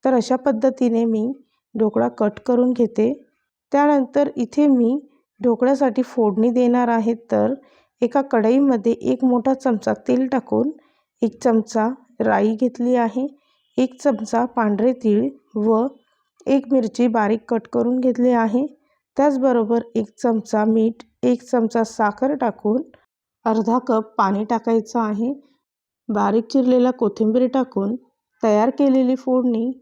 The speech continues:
बारीक कट केलेल्या ढोकळ्यावर टाकायची आहे. त्याचबरोबर आवडीनुसार सॉस किंवा चटणी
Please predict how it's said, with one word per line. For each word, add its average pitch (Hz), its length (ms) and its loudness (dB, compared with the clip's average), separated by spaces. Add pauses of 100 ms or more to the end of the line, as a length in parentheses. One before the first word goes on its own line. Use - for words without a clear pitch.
(100)
बारीक 214 460 -2
कट 277 260 -2
केलेल्या 226 360 0
ढोकळ्यावर 220 600 -2
टाकायची 196 600 -4
आहे. 220 280 -4 (720)
त्याचबरोबर 254 680 0 (120)
आवडीनुसार 220 760 0
सॉस 262 440 -2
किंवा 220 340 0
चटणी 214 520 -2